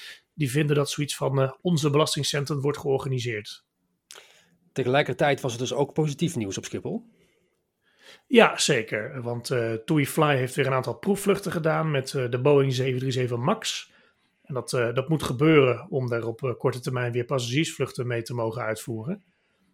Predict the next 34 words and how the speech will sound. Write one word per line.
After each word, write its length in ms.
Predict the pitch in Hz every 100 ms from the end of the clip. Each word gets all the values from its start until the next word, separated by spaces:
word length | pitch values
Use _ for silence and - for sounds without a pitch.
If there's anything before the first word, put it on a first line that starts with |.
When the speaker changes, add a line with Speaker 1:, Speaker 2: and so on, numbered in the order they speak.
| _
Speaker 1:
Eh, 240 | - 120 110
wanneer 420 | 131 147 170 220
dat 180 | 202 165
is, 140 | 135 -
dat 140 | -
is 120 | 131
op 100 | 127
dit 120 | 135
moment 200 | 123 117
nog 200 | 113 110
niet, 280 | 143 120 -
eh, 280 | 135 110 107
nog 220 | 123 127
niet 120 | 120
duidelijk. 480 | 127 147 208 254 - _ _ _ _ _ _
Het, 300 | 180 190 -
eh, 100 | 127
vakantieseizoen, 880 | - - 143 135 131 117 127 123 120
eh, 280 | 117 117 180 403
is 280 | - 185 -
nog 280 | 143 151 127
niet 220 | 139 139
begonnen 480 | 131 123 147 135 127
en 160 | 127 123
we 80 |
mogen 280 | 135 151 143
nog 140 | 135 123
niet, 240 | 147 -
eh, 140 | 135 123 - - - _ -
naar 160 | 175
heel 180 | 170 185
veel 140 | 156
plekken 280 | - 175 139
reizen. 520 | 117 135 147 147 233